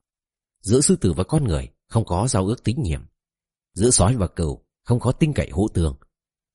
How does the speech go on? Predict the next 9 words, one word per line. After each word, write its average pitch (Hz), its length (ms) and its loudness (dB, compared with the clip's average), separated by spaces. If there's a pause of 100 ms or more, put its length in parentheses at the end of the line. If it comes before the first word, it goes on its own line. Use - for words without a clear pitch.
(100)
mà 104 260 2
chỉ - 140 -6
có 113 140 0
khắc - 220 -4
sâu 80 440 -2
thù 110 180 6
hận 85 160 2
muôn 139 220 4
thuở. 69 240 -2